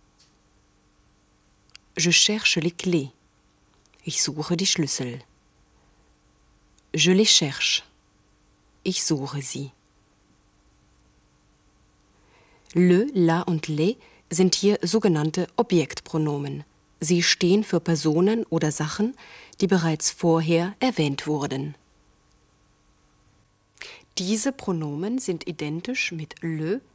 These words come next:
la und les beim bestimmten Artikel.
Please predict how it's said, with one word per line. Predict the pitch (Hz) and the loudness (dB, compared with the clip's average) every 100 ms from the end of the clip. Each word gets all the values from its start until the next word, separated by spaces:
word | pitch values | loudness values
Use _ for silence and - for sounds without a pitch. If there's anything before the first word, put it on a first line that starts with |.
| - | -16
la | - 156 160 170 | -10 -6 -6 -8
und | 156 147 | -12 -8
les | 156 151 185 - - - _ _ - | -6 -4 -4 -6 -14 -20 _ _ -6
beim | 165 160 | -4 -4
bestimmten | 156 - - 156 147 196 | -4 -6 -4 -6 -6 -6
Artikel. | 294 - 190 - | -6 -6 -8 -8